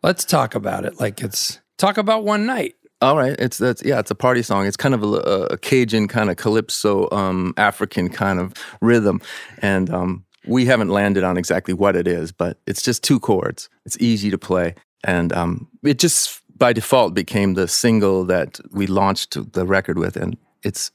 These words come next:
Speaker 2: people like it. And the video came together magically. And, um,
Speaker 1: Yeah.
Speaker 2: so that's all.
Speaker 1: It's really
Speaker 2: It's
Speaker 1: great.
Speaker 2: exciting. Thank you.
Speaker 1: Yeah.
Speaker 2: Um,
Speaker 1: Is that the one that mixes live with, uh, your art? Or they all do
Speaker 2: Uh,
Speaker 1: on this,
Speaker 2: this
Speaker 1: on this, uh, all three videos so
Speaker 2: Yeah,
Speaker 1: far.
Speaker 2: they all three have some art in it, but this
Speaker 1: Yeah.
Speaker 2: one is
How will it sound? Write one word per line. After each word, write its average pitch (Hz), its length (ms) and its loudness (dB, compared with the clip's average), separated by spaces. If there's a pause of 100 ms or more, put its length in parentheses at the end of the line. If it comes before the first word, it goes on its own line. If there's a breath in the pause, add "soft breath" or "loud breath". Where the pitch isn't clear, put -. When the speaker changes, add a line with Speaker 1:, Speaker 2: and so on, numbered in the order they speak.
Speaker 2:
people 147 200 0
like 131 260 0
it. - 160 -2
And 101 160 2
the 98 80 2
video 123 380 4
came 104 260 0
together 92 380 2
magically. 95 580 -2 (600 loud breath)
And, 101 220 2
um, 92 360 0 (120)
Speaker 1:
Yeah. 143 260 0 (160)
Speaker 2:
so - 360 2 (320)
that's 131 220 2
all. 90 260 0 (160)
Speaker 1:
It's 160 240 0
really 185 220 4
Speaker 2:
It's 127 60 0
Speaker 1:
great. 143 100 4
Speaker 2:
exciting. 110 320 4
Thank 117 260 0
you. 151 60 2
Speaker 1:
Yeah. 147 160 0 (260 loud breath)
Speaker 2:
Um, 90 300 0
Speaker 1:
Is 180 100 2
that 220 160 2
the 226 100 0
one 214 180 2
that 214 120 0
mixes 202 460 -2
live 185 360 2
with, 170 240 0
uh, 175 300 4
your 180 260 0
art? 196 300 2 (540 loud breath)
Or 160 140 4
they 143 140 4
all 135 160 4
do 120 420 4
Speaker 2:
Uh, - 20 0
Speaker 1:
on 117 140 0
this, 113 200 -2
Speaker 2:
this 117 220 -2
Speaker 1:
on 113 120 0
this, 113 340 -2
uh, 117 180 -2
all 139 220 2
three 131 260 -4
videos 110 500 -4
so - 140 -2
Speaker 2:
Yeah, 156 140 6
Speaker 1:
far. 151 60 6
Speaker 2:
they 147 100 6
all 143 160 4
three 131 300 0
have 117 180 2
some 117 240 0
art 107 180 4
in 101 120 2
it, 98 40 0
but 101 120 0
this 139 180 2
Speaker 1:
Yeah. 151 60 2
Speaker 2:
one 123 80 4
is 104 120 -4